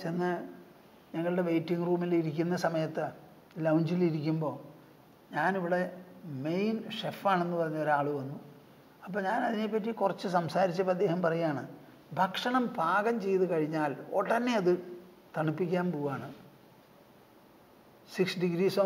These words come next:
മറ്റേ ആവുമെന്ന് പറഞ്ഞു. അതുവരെ തണുപ്പിച്ചതിന് ശേഷം അതങ്ങനെ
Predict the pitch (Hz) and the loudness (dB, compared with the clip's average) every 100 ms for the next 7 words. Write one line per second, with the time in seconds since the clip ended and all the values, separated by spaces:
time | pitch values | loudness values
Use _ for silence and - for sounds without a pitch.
0 | 180 180 160 147 156 156 135 117 - - | 2 2 2 2 2 0 0 -4 -10 -16
1 | - - - - - - - - - - | -20 -20 -20 -20 -20 -20 -20 -20 -20 -20
2 | - - - 185 214 214 208 175 180 208 | -20 -14 8 12 12 12 6 4 4 0
3 | 202 208 202 170 165 151 143 131 - - | 0 0 0 2 2 2 -4 -6 -14 -20
4 | - - - - - - - - - - | -20 -20 -20 -20 -20 -20 -20 -20 -20 -20
5 | - - - - - - - 160 147 170 | -20 -20 -20 -20 -20 -16 -2 0 0 0
6 | 190 208 | -2 2